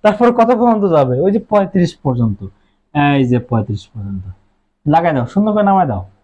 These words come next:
এই যে শেষ। এই চিত্রটা অঙ্কন হয়ে গেছে, এটাই হচ্ছে আমাদের অ্যান্সার। আশা করি আমরা মূলত বরিশাল বোর্ডটা ভালো করেই বুঝতে পারছি।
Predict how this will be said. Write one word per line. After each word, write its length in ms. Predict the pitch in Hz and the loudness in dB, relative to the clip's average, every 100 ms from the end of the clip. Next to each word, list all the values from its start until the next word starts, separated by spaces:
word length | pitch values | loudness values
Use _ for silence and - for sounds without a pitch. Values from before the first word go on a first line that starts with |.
| _ - 117 | _ -4 -2
এই 60 | 98 | -2
যে 120 | 95 - _ _ _ _ _ _ _ | -8 -18 _ _ _ _ _ _ _
শেষ। 440 | - 247 165 - - _ _ 262 | -4 -2 -2 -8 -20 _ _ -2
এই 120 | 262 | -2
চিত্রটা 440 | 269 240 240 233 | 0 0 2 2
অঙ্কন 300 | 220 208 208 | 0 0 0
হয়ে 160 | 196 180 | 2 2
গেছে, 260 | 175 247 262 _ _ _ - | -2 -6 -10 _ _ _ -12
এটাই 240 | 120 151 | -4 0
হচ্ছে 180 | 190 190 | 0 -2
আমাদের 240 | 190 165 139 | 0 0 0
অ্যান্সার। 280 | 110 - - _ _ _ _ _ - | -4 -8 -16 _ _ _ _ _ -6
আশা 220 | - 196 | 0 2
করি 240 | 208 302 | 2 2
আমরা 540 | 220 175 170 165 156 151 _ _ _ _ - | 2 4 4 4 0 -6 _ _ _ _ -2
মূলত 320 | 165 156 160 | 0 0 0
বরিশাল 460 | 151 143 151 156 156 | 0 2 0 0 0
বোর্ডটা 280 | 147 147 | 0 -2
ভালো 240 | 123 127 117 | -2 0 0
করেই 180 | 160 202 | 0 -2
বুঝতে 300 | 202 - 208 | -4 -2 -2
পারছি। 320 | 190 - | 0 -4